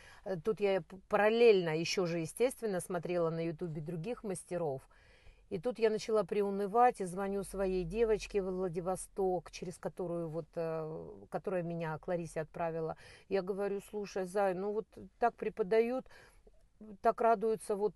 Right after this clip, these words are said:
э, таким вот изделиям простеньким. Мне кажется, я такая же замшелая бабушка скоро стану».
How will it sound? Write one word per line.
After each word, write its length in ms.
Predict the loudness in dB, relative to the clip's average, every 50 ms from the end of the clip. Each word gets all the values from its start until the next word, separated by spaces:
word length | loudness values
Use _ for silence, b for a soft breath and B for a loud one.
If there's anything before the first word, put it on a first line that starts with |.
| _
э, 600 | 0 0 2 2 2 2 2 2 2 0 0 -2 -4 -6 -4
таким 300 | -2 -2 -2 -2 -4 -2
вот 140 | -2 -4 -4 -6 _ -14 _
изделиям 800 | -8 -6 -6 -2 0 2 2 4 4 4 4 2 0 -2 -6 -10 -6
простеньким. 680 | -2 0 0 0 0 -2 -6 -8 -8 -6 -6 -6 -6 -4 -4 -4
Мне 160 | -2 -2 0
кажется, 280 | 0 0 0 0 0 -2
я 40 | -2
такая 300 | -2 -2 2 2 2 2
же 80 | 2 -2
замшелая 600 | -4 -4 -4 -6 -4 -4 -2 0 2 2 0 2
бабушка 460 | 2 0 0 0 -2 -6 -8 -10 -10
скоро 300 | -10 -8 -6 -4 -4 -4
стану». 520 | -4 -4 -4 -4 -4 -2 -2 -4 -6 -8